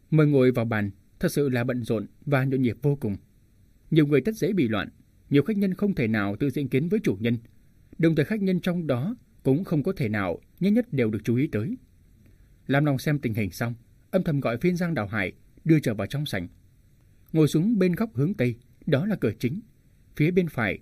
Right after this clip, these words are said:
còn có một hàng ghế ngồi. Ghế ngồi chia ra làm bốn hàng dài, ở giữa trung tâm từ cửa chính đến thọ đường. Có sáu người luôn đứng xếp hàng. Người đến trong đại sảnh đều quen biết từ trước. Tuy có hơn một trăm hai mươi người đến chúc mừng, nhưng vì khách nhân đều quen biết nhau,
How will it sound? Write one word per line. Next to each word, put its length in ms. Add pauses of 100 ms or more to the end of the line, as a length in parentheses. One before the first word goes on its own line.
còn 120
có 120
một 160
hàng 180
ghế 200
ngồi. 200 (1080)
Ghế 100
ngồi 160
chia 140
ra 160
làm 220
bốn 160
hàng 240
dài, 300 (320)
ở 140
giữa 100
trung 220
tâm 240
từ 140
cửa 200
chính 180
đến 160
thọ 160
đường. 240 (720)
Có 100
sáu 160
người 220
luôn 120
đứng 160
xếp 220
hàng. 200 (600)
Người 120
đến 160
trong 180
đại 140
sảnh 260 (320)
đều 140
quen 180
biết 160
từ 120
trước. 240 (800)
Tuy 120
có 140
hơn 220
một 160
trăm 180
hai 120
mươi 160
người 140
đến 160
chúc 180
mừng, 220 (500)
nhưng 140
vì 80
khách 180
nhân 220
đều 140
quen 180
biết 180
nhau, 220